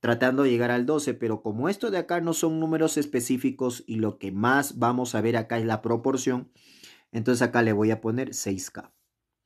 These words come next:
Para llegar a doce, a este de acá le voy a poner cuatro K y para llegar a doce le voy a poner tres K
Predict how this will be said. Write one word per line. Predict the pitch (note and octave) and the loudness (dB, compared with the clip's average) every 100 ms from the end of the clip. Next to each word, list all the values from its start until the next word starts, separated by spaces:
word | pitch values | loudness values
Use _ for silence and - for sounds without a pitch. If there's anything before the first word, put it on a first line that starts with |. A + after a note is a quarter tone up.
| _ - - _ | _ -20 -20 _
Para | C#3+ C#3 | 4 6
llegar | C#3 C#3+ F3+ | 6 4 4
a | F#3+ | 2
doce, | F#3 F#3 F3+ F#3 - | 2 0 2 0 0
a | B2+ | 0
este | C3 B2+ | 0 0
de | B2+ | -2
acá | A#2+ C3+ | 0 0
le | B2 | 0
voy | G#2+ A2+ | 2 2
a | A#2 | 0
poner | A#2+ A#2+ B2+ B2 | 0 0 0 0
cuatro | C3 B2+ C#3 C#3+ | 2 2 2 0
K | C#3 C3+ C#3 | 2 0 0
y | C3+ | -4
para | A#2+ B2+ A#2 | -2 2 4
llegar | A2+ A2+ A#2+ | 4 4 2
a | B2 | 2
doce | C3 B2 D3+ | 2 0 -2
le | D3 | 0
voy | G#2 G#2 G#2+ | 0 0 -2
a | G#2+ | -2
poner | G#2 G#2+ G#2 | -4 -4 -6
tres | A#2+ C3 | -6 -6
K | A3 A3+ | -4 -6